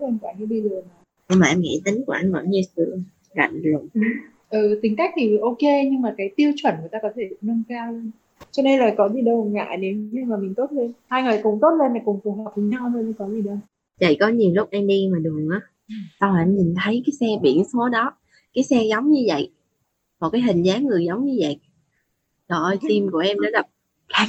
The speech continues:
Speaker 2: xạ lên.
Speaker 1: Thế em là người cảm xúc mạnh mẽ nhỉ?
Speaker 2: Nó hồi hộp ấy. Em rất là mâu thuẫn luôn. Em, nếu như mà là anh ấy thì tốt. Nhưng mà nếu mà là
Speaker 1: Ừ.
Speaker 2: ảnh thì thật sự em không biết phải đối diện như thế nào. Giả sử như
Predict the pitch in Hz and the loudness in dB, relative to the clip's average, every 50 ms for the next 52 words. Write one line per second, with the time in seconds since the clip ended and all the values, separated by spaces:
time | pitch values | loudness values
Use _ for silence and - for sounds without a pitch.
0 | 262 - - - - 208 - - 226 277 - 254 247 - - - - _ _ _ | 0 0 0 -2 -2 2 4 4 4 6 4 4 2 0 -8 -14 -20 _ _ _
1 | _ _ - - 208 220 247 262 262 240 208 202 196 196 196 - 190 170 - - | _ _ -8 -4 0 0 2 2 4 4 4 6 4 4 4 2 0 -4 -2 2
2 | - 320 330 339 320 277 240 254 208 180 185 190 202 208 - 196 254 294 254 202 | 4 4 4 4 2 2 2 2 2 2 0 -4 -4 -4 -2 -2 0 0 0 0
3 | - - _ _ _ _ _ _ - 196 208 226 226 214 202 196 190 185 185 185 | -2 -4 _ _ _ _ _ _ -6 -6 -4 -2 -2 0 0 2 2 2 2 0
4 | 180 175 175 170 170 170 170 165 165 175 175 - _ _ _ - - 202 220 190 | 0 -2 -2 -4 -4 -4 -6 -6 -8 -10 -14 -18 _ _ _ -10 -2 4 6 6
5 | 185 180 190 180 165 156 - 233 - - _ _ _ _ _ - 208 233 226 240 | 6 6 4 4 2 2 0 -2 -4 -6 _ _ _ _ _ -4 -2 0 2 2
6 | 285 302 262 208 196 196 202 202 - - - - 185 240 226 208 - - 185 185 | 4 2 2 2 0 -2 -2 -2 -2 -4 -4 -4 -4 -6 -6 -8 -8 -8 -8 -8
7 | 180 - _ _ _ _ _ - 214 233 277 320 302 240 202 180 165 - - 190 | -8 -12 _ _ _ _ _ -2 2 4 6 6 6 4 2 2 0 0 0 0
8 | 196 196 220 247 - 185 - _ - 226 254 277 302 311 320 320 - _ _ _ | -2 -2 -4 -6 -8 -10 -8 _ 0 2 4 6 6 4 4 0 -6 _ _ _
9 | _ _ - - - - - - 208 202 202 190 180 180 190 208 247 254 277 349 | _ _ -20 -20 -20 -16 -6 -2 2 2 4 4 4 4 2 2 0 0 2 2
10 | 339 - 359 120 135 170 202 208 208 185 - - - - - - 165 - - 165 | 2 0 -2 -4 -6 -6 -6 -4 -4 -6 -6 -8 -12 -12 -6 -6 -6 -6 -4 -6
11 | 160 - 180 185 180 - 190 185 208 233 - - 180 170 190 208 240 247 226 180 | -4 -4 -4 -4 -4 -4 -4 -2 -2 -2 -4 -2 0 2 2 2 2 2 2 2
12 | 143 160 180 190 190 185 202 202 208 190 165 151 185 190 _ _ _ _ _ _ | 2 2 2 2 2 0 0 2 2 0 0 -2 -6 -10 _ _ _ _ _ _
13 | _ _ _ _ _ _ - 180 180 202 196 - 160 165 185 | _ _ _ _ _ _ -8 -6 -6 -6 -4 -4 -4 -4 -2